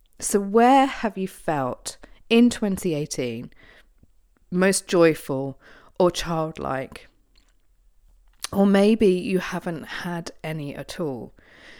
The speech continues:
Check in with yourself. Where has there been play throughout the year? And by play, it's that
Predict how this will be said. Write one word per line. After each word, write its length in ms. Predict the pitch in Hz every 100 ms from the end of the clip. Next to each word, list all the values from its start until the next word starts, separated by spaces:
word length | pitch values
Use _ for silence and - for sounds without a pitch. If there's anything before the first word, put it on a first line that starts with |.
| - -
Check 380 | - - 247 240
in 160 | 220 196
with 160 | 180
yourself. 540 | - 175 - 139 - -
Where 200 | 185 190
has 220 | 202 220
there 80 | 208
been 200 | 190 180
play 380 | 170 - 139 131
throughout 380 | - 151 127 -
the 80 | 135
year? 340 | 120 104 - - _ _ _ _ _ _ _ - - - -
And 120 | 190
by 160 | 190 190
play, 640 | 190 - 185 180 180 175 -
it's 280 | 170 -
that 280 | - 180 151